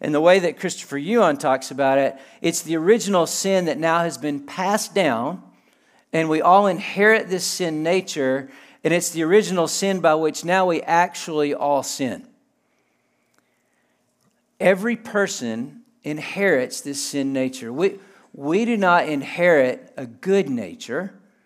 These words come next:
We inherit a sin nature. And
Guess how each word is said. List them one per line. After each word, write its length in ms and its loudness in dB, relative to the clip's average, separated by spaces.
We 220 -4
inherit 540 2
a 120 -4
sin 840 -2
nature. 580 -12
And 260 0